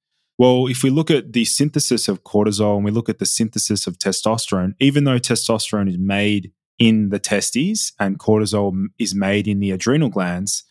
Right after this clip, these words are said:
their synthesis and production is actually from the very same beginning substrate, which is cholesterol,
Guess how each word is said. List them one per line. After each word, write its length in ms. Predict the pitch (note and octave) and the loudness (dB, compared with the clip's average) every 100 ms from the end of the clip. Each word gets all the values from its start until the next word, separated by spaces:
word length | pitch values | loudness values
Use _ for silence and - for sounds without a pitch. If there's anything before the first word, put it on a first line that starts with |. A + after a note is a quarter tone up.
| _ _ - | _ _ -8
their 240 | A2+ D3 | 2 2
synthesis 580 | E3+ - D#3 D#3+ - C3 | 2 0 0 0 0 0
and 100 | B2 | -2
production 440 | - A2 B2 - A2+ | 0 2 0 0 -2
is 140 | G2+ | 0
actually 720 | G#2+ B2 - A2 G#2 G2 F#2 - _ _ | 0 -2 -2 -2 0 -2 -6 -12 _ _
from 300 | - A2+ G#2+ | -4 0 0
the 100 | G2+ | -2
very 300 | F#2+ G#2+ G#2+ - _ - | 0 0 0 -4 _ -6
same 680 | - A2+ G#2+ G#2+ G#2 G2 - | -2 0 0 2 0 -2 -4
beginning 340 | - G#2 A2 G#2 | -2 0 0 -2
substrate, 540 | - G2+ F#2+ - F#2 | -2 -2 -2 -2 -4
which 220 | F#2 G#2 | -4 -6
is 100 | F#2 | -8
cholesterol, 640 | - G#2+ D#3 E3 F#2+ D2 | -6 0 0 0 -4 -8